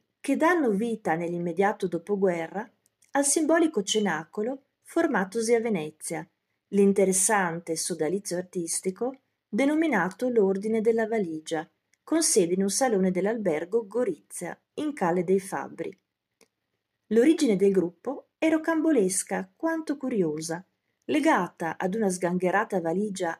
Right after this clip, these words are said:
abbandonata e quindi rinvenuta in città in una sera di primavera, il tredici maggio millenovecentoquarantasette,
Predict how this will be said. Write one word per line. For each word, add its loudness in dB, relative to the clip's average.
abbandonata 0
e -10
quindi 2
rinvenuta -2
in -4
città -4
in -2
una 2
sera 2
di -4
primavera, -4
il -4
tredici 0
maggio -2
millenovecentoquarantasette, -2